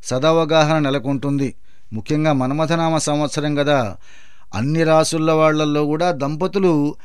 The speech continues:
ఆనందంగా జీవితాన్ని గడుపుతారు. బృంద కార్యక్రమాల్లో అనవసరమైన ఖర్చులు,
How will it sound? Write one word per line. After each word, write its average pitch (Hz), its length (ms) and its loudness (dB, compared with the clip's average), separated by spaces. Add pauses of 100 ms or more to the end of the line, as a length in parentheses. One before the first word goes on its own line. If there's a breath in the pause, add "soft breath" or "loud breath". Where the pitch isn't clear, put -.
(200 soft breath)
ఆనందంగా 160 600 0
జీవితాన్ని 151 920 -2 (340 soft breath)
గడుపుతారు. 131 520 -2 (840 soft breath)
బృంద 147 260 -2
కార్యక్రమాల్లో 165 1080 2
అనవసరమైన 151 800 0
ఖర్చులు, 156 640 -2